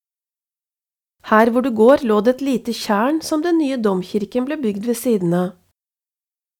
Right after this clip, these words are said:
Når du nærmer deg domkirken, vil du kunne se statuen av Kristian den fjerde, som står og peker på torget at her skal byen ligge.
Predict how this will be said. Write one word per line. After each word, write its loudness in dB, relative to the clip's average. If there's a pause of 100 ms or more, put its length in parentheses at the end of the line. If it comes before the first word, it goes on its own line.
(1500)
Når 2
du 6
nærmer 2
deg 0
domkirken, -2
vil -2
du -6
kunne -6
se -4
statuen -4
av -6
Kristian -4
den -2
fjerde, -2
som -8
står 0
og -4
peker -4
på -8
torget -4
at -14
her -6
skal -8
byen -2
ligge. -4